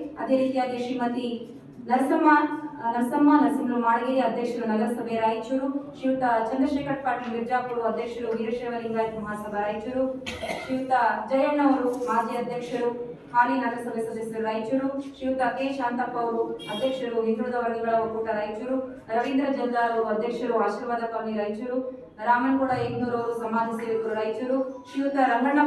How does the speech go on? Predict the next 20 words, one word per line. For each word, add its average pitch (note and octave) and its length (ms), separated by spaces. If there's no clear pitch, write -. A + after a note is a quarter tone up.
ಪಾಟೀಲ್ B3+ 280
ಅಳ್ಳುಂಡಿ A#3+ 440
ಅಧ್ಯಕ್ಷರು A#3+ 460
ಜಿಲ್ಲಾ C4 300
ಕನ್ನಡ A#3 260
ಸಾಹಿತ್ಯ A3 440
ಪರಿಷತ್ A3 340
ರಾಯಚೂರು, B3+ 380
ಶ್ರೀಯುತ C4+ 240
ಗಿರಿಜಾಶಂಕರ್ C4 680
ಮಾಜಿ A3+ 320
ಅಧ್ಯಕ್ಷರು A#3+ 420
ಹಟ್ಟಿ - 220
ಗೋಲ್ಡ್ A#3+ 260
ಮೈನ್ಸ್ A3+ 300
ಲಿಂಗಸೂರು, B3+ 520
ಶ್ರೀಯುತ C#4 240
ಸಾವಿತ್ರಿ C#4+ 380
ಪುರುಷೋತ್ತಮ್ A#3+ 640
ಅಧ್ಯಕ್ಷರು B3+ 460